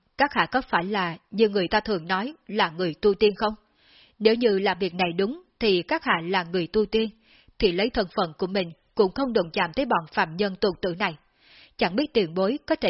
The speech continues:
chứng minh được thân phận của chính mình hay không? Dù sao việc này có quan hệ trọng đại, ta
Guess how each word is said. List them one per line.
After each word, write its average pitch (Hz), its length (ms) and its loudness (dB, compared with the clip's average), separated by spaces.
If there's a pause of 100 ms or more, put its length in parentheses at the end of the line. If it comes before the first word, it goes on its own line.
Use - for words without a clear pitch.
chứng 214 160 0
minh 208 180 2
được 185 180 -2
thân 254 100 0 (100)
phận 175 220 0
của 185 100 -2
chính 220 240 -2
mình 214 140 2
hay 185 140 -2
không? 208 220 -4 (580)
Dù 208 180 6 (100)
sao 214 160 0
việc 175 140 0
này 180 160 0 (160)
có 285 80 -2
quan 247 220 0
hệ 190 180 0
trọng 175 240 -4
đại, 175 160 0 (520)
ta 202 200 6